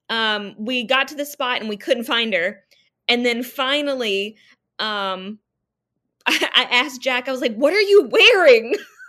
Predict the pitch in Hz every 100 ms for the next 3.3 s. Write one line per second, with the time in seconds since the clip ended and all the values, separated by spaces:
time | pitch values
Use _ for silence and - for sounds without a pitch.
0 | - _ - 440 285 - - - - 359
1 | 311 - 294 254 262 - 240 240 240 202
2 | 208 - - - 277 269 254 262 247 240
3 | 240 233 202